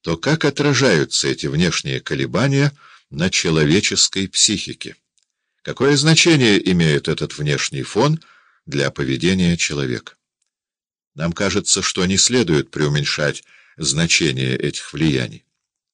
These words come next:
В какой бы малой степени они ни были, они играют роль в психической жизни. Допустим, что мозг человека начал испытывать весьма сильное влияние,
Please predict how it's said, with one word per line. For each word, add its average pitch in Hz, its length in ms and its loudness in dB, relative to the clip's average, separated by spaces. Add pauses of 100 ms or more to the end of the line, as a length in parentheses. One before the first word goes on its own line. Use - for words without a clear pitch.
(360)
В - 80 -20
какой 120 300 0
бы 110 140 2
малой 110 320 2
степени 92 640 0
они 90 240 0
ни 123 160 0
были, 78 340 -4 (760)
они 78 280 0
играют 90 580 2
роль 104 300 4
в - 160 -12
психической - 880 -2
жизни. 78 420 -4 (2250)
Допустим, 120 500 2
что 104 240 0
мозг 160 300 4
человека 98 580 2
начал 113 380 0
испытывать 123 540 0
весьма 101 360 0
сильное 85 460 2
влияние, 104 640 0